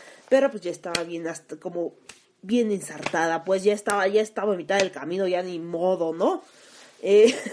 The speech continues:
<laughs> ya de, para hacerte para atrás, ya, ya no hay forma de... Comenzaré con una que creo que ya les había platicado.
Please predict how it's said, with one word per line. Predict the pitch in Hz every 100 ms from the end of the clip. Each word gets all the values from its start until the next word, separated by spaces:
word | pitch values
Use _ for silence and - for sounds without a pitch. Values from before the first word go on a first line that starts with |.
| 330
<laughs> | 277 - 285 -
ya | 285
de, | 302
para | 226 202 196
hacerte | 254 269 247
para | - 156
atrás, | 151 156 202
ya, | 208 208 196
ya | 202
no | 202 202
hay | 208
forma | 208 175 180 180 170
de... | 147 151 180 180 175 170 170 - - - - _ _ _ - - - - -
Comenzaré | 220 233 262 277
con | 381 320
una | 302
que | 320 -
creo | 226
que | 233
ya | 196
les | 202
había | 185 170
platicado. | 190 175 - 151 185